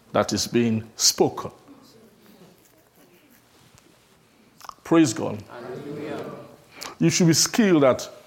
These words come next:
Speaker 1: gaining faith. When you come to meeting like this, don't go without faith. You should ha-, don't go the s-, with the same faith level you came. But there's a way you will sit here, right? We, there's a way you, uh, praise God.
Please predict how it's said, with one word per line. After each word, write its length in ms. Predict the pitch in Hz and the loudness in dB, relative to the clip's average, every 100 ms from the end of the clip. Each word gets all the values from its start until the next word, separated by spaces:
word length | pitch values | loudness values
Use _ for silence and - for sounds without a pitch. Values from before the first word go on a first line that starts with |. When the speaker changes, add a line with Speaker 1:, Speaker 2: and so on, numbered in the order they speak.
| - | 2
Speaker 1:
gaining 300 | 160 160 160 | 2 4 0
faith. 180 | 151 127 | 0 2
When 160 | 202 | 4
you 60 | 196 | 2
come 240 | - 156 | 0 -2
to 100 | - | 0
meeting 280 | 127 135 143 | 0 0 2
like 200 | 110 98 | 0 0
this, 100 | 113 | 0
don't 220 | 151 170 | 0 2
go 120 | 139 | 2
without 380 | 135 113 127 120 | 2 2 0 0
faith. 180 | - - | -2 -8
You 60 | 110 | -6
should 180 | - | 0
ha-, 180 | 127 - - - - | 0 0 -6 -8 2
don't 220 | 214 175 | 4 6
go 160 | 160 | 4
the 60 | 147 | 4
s-, 160 | 127 143 | 2 0
with 120 | 131 | 0
the 60 | |
same 200 | 123 165 | 2 0
faith 300 | 156 - 156 | 0 -2 -2
level 420 | 135 131 104 98 98 | 2 2 0 -6 -8
you 60 | 101 | -8
came. 300 | - 127 101 - - - - - - - _ | -4 -4 -4 -10 -18 -20 -20 -20 -20 -20 _
But 180 | 135 139 | 2 2
there's 120 | 135 | 4
a 40 | |
way 120 | 175 190 | 4 4
you 100 | 135 | 4
will 80 | |
sit 280 | 127 - 160 | 2 0 -2
here, 460 | - 156 113 107 113 - _ _ _ - - | 0 0 0 -2 -8 -18 _ _ _ -20 -10
right? 440 | 120 113 113 131 - - - - - _ _ _ _ | -2 0 0 -2 -14 -20 -20 -20 -20 _ _ _ _
We, 260 | - - - - _ _ - | -8 -6 -6 -10 _ _ -6
there's 140 | - 139 | 0 2
a 40 | |
way 100 | 180 | 4
you, 320 | 147 117 - - _ - | 2 0 -8 -14 _ -10
uh, 80 | - - | -10 0
praise 220 | 165 165 | 2 2
God. 320 | 104 101 101 | 0 -4 -6